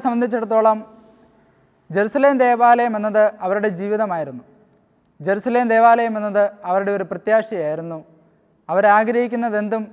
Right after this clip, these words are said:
ആ ദേവാലയത്തിൽ പ്രാർത്ഥിക്കുന്നതിലൂടെ നേടിയെടുക്കാൻ സാധിക്കും എന്ന് അവർ കരുതിയിരുന്ന നാളുകളായിരുന്നു.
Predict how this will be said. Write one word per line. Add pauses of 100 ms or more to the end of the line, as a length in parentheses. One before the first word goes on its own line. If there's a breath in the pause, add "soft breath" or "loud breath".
(180)
ആ (120)
ദേവാലയത്തിൽ
പ്രാർത്ഥിക്കുന്നതിലൂടെ
നേടിയെടുക്കാൻ
സാധിക്കും (120)
എന്ന്
അവർ (140)
കരുതിയിരുന്ന (160)
നാളുകളായിരുന്നു.